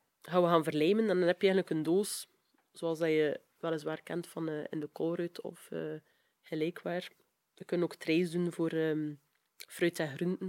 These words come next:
waar je bijvoorbeeld de aardbeienbakjes, eh, in zet.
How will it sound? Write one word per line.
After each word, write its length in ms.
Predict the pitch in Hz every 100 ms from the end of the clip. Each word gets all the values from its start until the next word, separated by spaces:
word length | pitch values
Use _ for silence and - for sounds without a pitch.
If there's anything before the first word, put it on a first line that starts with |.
| 185 _
waar 220 | - 180
je 60 |
bijvoorbeeld 220 | 165 165 -
de 80 |
aardbeienbakjes, 880 | - 170 175 175 170 170 175 - -
eh, 360 | - - 170 - -
in 200 | 170 170
zet. 360 | 175 170 -